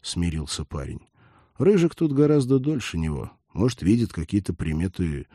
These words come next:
улучшения ситуации». Хотя, думаю, да, нет, Олег учил его говорить при равнозначном выборе.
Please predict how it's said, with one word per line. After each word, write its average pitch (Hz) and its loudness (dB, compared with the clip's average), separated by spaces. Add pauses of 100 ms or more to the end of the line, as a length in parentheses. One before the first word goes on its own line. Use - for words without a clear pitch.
(200)
улучшения 90 0
ситуации». - -10 (380)
Хотя, 104 0
думаю, 87 2
да, 80 -2
нет, 95 -2 (320)
Олег 104 2
учил 110 0
его 101 4
говорить 92 0
при 90 0
равнозначном 92 -2
выборе. 76 -6